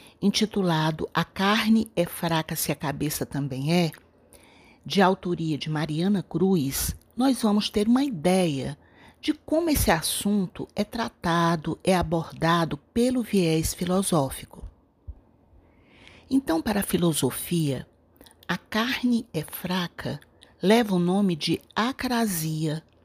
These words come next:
também chamada de fraqueza da vontade e incontinência. É um fenômeno estudado por diversos filósofos de diferentes épocas. Apesar disso,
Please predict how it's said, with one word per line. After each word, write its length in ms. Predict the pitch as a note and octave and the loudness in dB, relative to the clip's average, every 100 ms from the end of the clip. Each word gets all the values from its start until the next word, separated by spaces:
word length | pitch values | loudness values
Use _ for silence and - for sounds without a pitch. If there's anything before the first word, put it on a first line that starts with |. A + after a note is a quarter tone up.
| _ _ - - - | _ _ -20 -10 2
também 360 | A3+ G#3+ B3 | 4 4 4
chamada 680 | C4+ F3+ D#3+ E3+ F#3 E3+ C#3 | 2 0 0 2 2 2 -2
de 120 | - | -4
fraqueza 720 | - G3 F#3+ - G#3+ A3+ G#3+ | -6 -4 -4 -2 0 2 0
da 160 | E3+ E3+ | -2 -2
vontade 720 | E3 F3 - D#3+ D#3+ E3+ F#3 | -2 -6 -4 -2 0 0 0
e 20 | |
incontinência. 1040 | F#3+ G3 F3+ F#3+ G3+ G3+ D3+ D3 - - - _ _ _ _ _ - | 0 -2 -4 -2 0 0 0 -2 -4 -6 -12 _ _ _ _ _ -12
É 80 | F#4+ | -4
um 60 | G#4 | -2
fenômeno 680 | - G4+ B3+ E3+ E3+ E3+ D3 | 0 2 2 2 0 -2 -4
estudado 640 | - - F#3+ F3 F3+ G3 | -6 -6 -6 -2 -2 -4
por 160 | - G3+ | -6 -4
diversos 720 | G#3+ F#3 G3 A#3 C4 B3+ - | -4 -2 0 2 0 -4 -4
filósofos 800 | - G3 D#3 E3 E3+ - - D#3 | -2 0 2 2 0 -6 -12 -8
de 100 | E3+ | -4
diferentes 720 | F3 - D#3+ E3 G#3+ G#3+ F#3+ | -4 -2 -2 0 -2 -2 -4
épocas. 720 | C3+ D#3 - - - - - - _ _ _ _ - | -2 -2 -6 -14 4 6 6 -4 _ _ _ _ -14
Apesar 480 | - E3+ E3 F#3 G3+ | -4 -4 -2 -2 -4
disso, 500 | - F#3+ A#3+ - | -2 -4 -4 -8